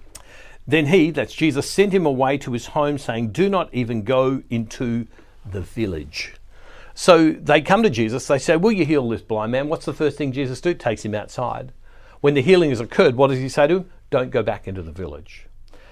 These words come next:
See, for many of us, when we want to make real change in our life,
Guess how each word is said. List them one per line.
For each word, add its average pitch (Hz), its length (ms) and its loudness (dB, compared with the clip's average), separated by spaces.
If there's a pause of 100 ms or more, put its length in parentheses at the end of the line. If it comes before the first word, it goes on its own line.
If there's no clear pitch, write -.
(200)
See, 190 320 0
for - 180 -4
many 202 260 2
of 285 120 -2
us, 107 180 -4
when 143 220 2
we 185 160 2
want 180 180 2
to 147 60 0
make 131 280 -2
real 131 380 2
change 127 580 -4
in 110 200 -4
our 98 140 -4
life, 87 580 -8